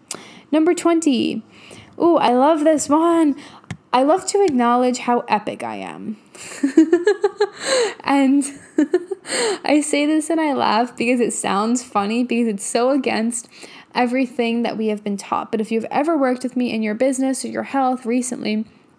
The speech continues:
you've heard me talk about this concept. If you are in the Just Keep Thriving app, you've heard me talk about this concept. And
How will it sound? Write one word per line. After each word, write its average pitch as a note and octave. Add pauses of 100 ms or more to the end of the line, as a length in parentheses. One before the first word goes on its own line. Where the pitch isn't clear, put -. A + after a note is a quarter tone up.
(880)
you've A#3+
heard B3
me B3
talk G#3+
about G#3
this G#3
concept. -
If -
you A3
are G#3+
in A3
the A3
Just A3
Keep -
Thriving G#3+
app, G#3+
you've G#3+
heard C4
me B3+
talk A3+
about G#3
this -
concept. - (760)
And A#3